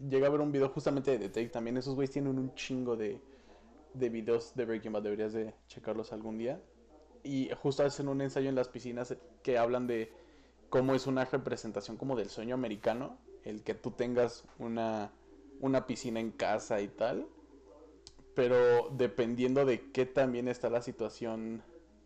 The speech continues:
eh, de la familia, es como qué tan bien cuidada está la, la piscina, que hay partes en las que así está, está total, así de,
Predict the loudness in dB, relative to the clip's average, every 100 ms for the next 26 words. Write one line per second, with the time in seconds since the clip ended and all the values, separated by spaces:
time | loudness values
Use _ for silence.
0 | _ -4 -2 0 0 2 0 -2 -2 -2
1 | 0 -2 -4 -18 -20 -20 -20 -20 -14 -10
2 | -6 -4 -2 -2 0 -2 -2 -2 0 4
3 | 4 2 -2 -2 0 0 -2 -4 -4 -6
4 | -12 -10 -10 -12 -16 -20 -20 -20 -12 -2
5 | 4 4 4 4 2 0 -6 -8 -6 -8
6 | -10 -4 -2 -2 -4 -14 -20 -20 -20 -20
7 | -14 -10 -6 -6 -2 -2 2 4 2 0
8 | 2 0